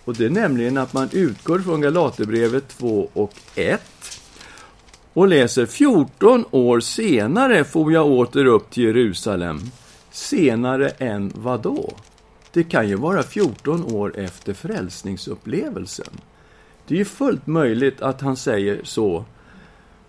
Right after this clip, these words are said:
att då tre år efter frälsningsupplevelsen åker han till Arabien och fjorton år efter frälsningsupplevelsen åker han till apostlamötet i Jerusalem.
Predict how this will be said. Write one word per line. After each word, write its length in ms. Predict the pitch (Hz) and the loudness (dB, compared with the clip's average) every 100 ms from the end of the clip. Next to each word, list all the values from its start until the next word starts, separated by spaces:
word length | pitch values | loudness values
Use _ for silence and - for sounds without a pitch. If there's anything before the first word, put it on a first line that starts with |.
| _ - | _ -4
att 200 | - 165 | -2 0
då 100 | 160 | -2
tre 340 | - 214 233 | 0 0 6
år 320 | 202 202 196 | 8 8 6
efter 340 | 196 175 - 170 | 4 2 2 0
frälsningsupplevelsen 1400 | 190 175 170 160 160 - 151 160 160 165 170 180 202 | 2 2 2 -4 -4 -4 -4 0 4 4 2 0 0
åker 340 | 156 131 127 135 | 2 2 2 0
han 440 | 131 120 107 101 - - - - - _ - | 0 -2 -2 -6 -10 -20 -20 -20 -20 _ -6
till 200 | 123 110 | -4 -2
Arabien 720 | 113 104 139 180 220 240 226 208 | 0 2 2 2 0 0 -2 -4
och 160 | - 160 | -6 -4
fjorton 640 | 220 196 113 - 175 175 | 0 0 -2 -2 0 0
år 320 | 170 127 117 | 0 2 2
efter 260 | 127 127 135 | -2 -2 -4
frälsningsupplevelsen 1300 | 165 156 113 107 110 107 113 113 101 98 - 107 110 | 0 0 -2 -8 -6 -8 -2 -2 0 -2 -4 -4 -2
åker 420 | 151 107 - 104 | -4 -4 -4 -6
han 380 | 101 107 90 95 - - _ - | -4 -6 -8 -10 -16 -20 _ -4
till 400 | 113 95 92 87 - - - | 0 0 -2 -8 -12 -20 -16
apostlamötet 1000 | 107 147 117 - 107 156 220 - 82 - - | -4 -2 0 0 0 2 0 -2 -6 -6 -10
i 100 | 110 | -4
Jerusalem. 840 | 98 107 104 - 113 185 120 76 | 0 0 -2 -4 -4 -2 -2 -6